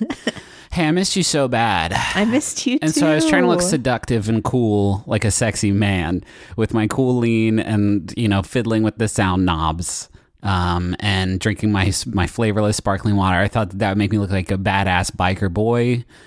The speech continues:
Speaker 2: or something like that.
Speaker 1: I mean,
Speaker 2: And
Speaker 1: it obviously worked because, uh, while we were sound testing, I did make a joke about knobs.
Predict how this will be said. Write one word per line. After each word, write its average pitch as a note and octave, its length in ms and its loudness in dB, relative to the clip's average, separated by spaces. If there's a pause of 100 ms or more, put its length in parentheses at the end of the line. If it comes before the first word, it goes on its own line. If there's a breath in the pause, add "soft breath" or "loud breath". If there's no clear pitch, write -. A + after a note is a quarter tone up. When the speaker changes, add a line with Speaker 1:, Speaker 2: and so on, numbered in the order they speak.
(600 loud breath)
Speaker 2:
or C3+ 80 2
something D#3+ 180 0
like D3 160 0
that. C3 400 0
Speaker 1:
I A3 100 2
mean, A3+ 140 4
Speaker 2:
And A3+ 40 2
Speaker 1:
it A3+ 60 0
obviously A3+ 440 0
worked E3 400 -2
because, D#3 580 -4
uh, C3+ 220 0
while C3+ 240 0
we C3+ 100 0
were B2 160 -4
sound C#3 320 -4
testing, - 380 -8
I - 100 -6
did C#3 220 -4
make G2 200 -6
a C3+ 60 -4
joke C#3+ 300 -2
about - 240 -2
knobs. B2+ 520 -2